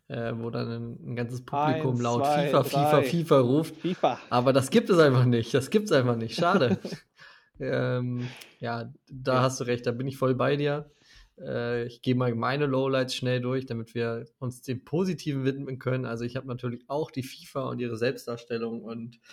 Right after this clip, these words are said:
Speaker 1: die komplette W M und Posse um diese W M in Katar. Das ist ja alles nichts, was dem Fußball, äh, gut getan hat, auch wenn's die angeblich beste W M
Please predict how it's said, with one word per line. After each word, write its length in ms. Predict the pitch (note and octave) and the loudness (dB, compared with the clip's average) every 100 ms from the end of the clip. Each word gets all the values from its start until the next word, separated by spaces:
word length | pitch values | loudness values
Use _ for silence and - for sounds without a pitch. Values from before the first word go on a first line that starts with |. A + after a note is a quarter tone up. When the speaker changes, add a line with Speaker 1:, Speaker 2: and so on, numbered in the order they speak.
| - - - _ | -20 -20 -20 _
Speaker 1:
die 80 | B2 | -6
komplette 440 | C3 B2 C3 B2+ | -4 0 -2 -2
W 100 | A#2+ | -4
M 380 | - B2 B2 B2 | -4 -4 -6 -8
und 180 | - A2+ | -10 -14
Posse 380 | - C#3 C#3 C3 | -6 -4 -2 -2
um 100 | C3 | -2
diese 260 | C3 B2 A#2 | -2 -4 -4
W 80 | A2+ | -6
M 320 | A#2 A#2+ A#2+ _ _ | -6 -8 -12 _ _
in 180 | C3+ A2+ | -14 -10
Katar. 540 | B2 A2 B2+ B2+ C3 | -10 -10 -8 -6 -6
Das 160 | A#2 - | -10 -16
ist 140 | - | -14
ja 160 | A#2 A2 | -12 -10
alles 520 | A2+ B2 B2 - - _ _ _ _ _ | -8 -6 -8 -10 -20 _ _ _ _ _
nichts, 400 | C3 F3 - - | -4 -4 -4 -8
was 160 | C3+ C#3 | -8 -6
dem 120 | C3 | -8
Fußball, 680 | B2+ D#3+ - B2 B2 B2 - | -8 -10 -6 -4 -4 -6 -8
äh, 100 | B2 | -10
gut 200 | C3 - | -10 -14
getan 260 | D#3+ C#3 | -10 -8
hat, 160 | C3+ C3+ | -6 -8
auch 160 | B2+ B2 | -10 -8
wenn's 320 | B2+ C#3+ - | -10 -10 -10
die 320 | B2 B2 B2 | -6 -6 -6
angeblich 480 | B2+ C3 B2 B2+ - | -10 -8 -10 -10 -12
beste 320 | B2+ B2 A#2+ | -12 -10 -6
W 80 | B2 | -4
M 140 | A#2+ | -6